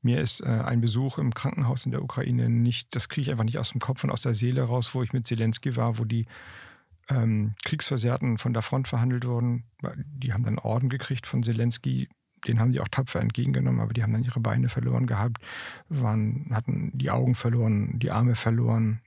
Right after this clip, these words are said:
Also du sahst den Männern an, dass sie, dass sie, äh, zwar tapfer diesen Orden trugen als Held der Ukraine oder wie das hieß, aber die, glaub ich, hätten auch gerne ihre beiden Beine noch. Aber die verteidigen eben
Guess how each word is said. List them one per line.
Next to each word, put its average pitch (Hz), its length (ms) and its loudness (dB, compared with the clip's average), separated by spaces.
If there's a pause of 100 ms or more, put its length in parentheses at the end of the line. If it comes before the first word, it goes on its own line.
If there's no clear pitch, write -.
(240)
Also 123 180 0
du 127 140 -2
sahst 113 280 0
den 117 120 4
Männern 113 300 2
an, 107 180 0
dass 104 140 -2
sie, 107 220 -4 (800)
dass - 160 -2
sie, 98 200 -2
äh, 107 240 0
zwar 113 180 0
tapfer 127 300 0
diesen 113 180 2
Orden 123 320 2
trugen 120 300 0
als 117 180 -2
Held 113 340 0
der - 120 -2
Ukraine 123 480 2
oder 113 160 2
wie 117 60 0
das 110 160 0
hieß, 120 340 -4
aber 107 340 -2 (480)
die, 117 320 2
glaub 113 220 -2
ich, - 280 -6
hätten 127 200 -2
auch 95 100 -4
gerne 120 200 0
ihre 120 180 2
beiden 113 260 2
Beine 113 240 2
noch. 107 340 -2 (920)
Aber 127 200 0
die 123 140 0
verteidigen 127 640 0
eben 135 580 2